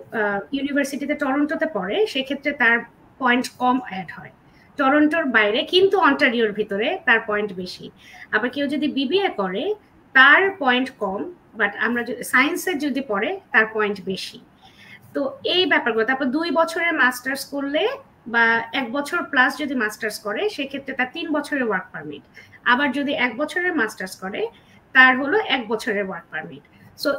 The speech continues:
এই ব্যাপারগুলো খুব critically analysis করতে হবে যে আমার জন্য best option কোন university, সেইভাবে যে সেই ইউনিভার্সিটিতে আমার admission করতে হবে,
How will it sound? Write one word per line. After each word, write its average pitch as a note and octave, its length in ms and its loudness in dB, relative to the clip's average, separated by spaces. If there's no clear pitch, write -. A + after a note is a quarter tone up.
এই F4+ 280 4
ব্যাপারগুলো C4 600 4
খুব D#4 220 -8
critically D#4 460 -2
analysis G#3+ 520 -2
করতে F#3 300 -14
হবে G3 220 -8
যে G#3+ 440 0
আমার A#3+ 320 0
জন্য C#4 200 -2
best A3+ 360 -4
option A3 300 -6
কোন C#4 200 -4
university, E3+ 600 -8
সেইভাবে E4 520 -2
যে B3+ 460 0
সেই D4 280 -2
ইউনিভার্সিটিতে B3+ 640 -4
আমার B3 220 -2
admission G3 460 -6
করতে G#3 300 -10
হবে, D3 300 -14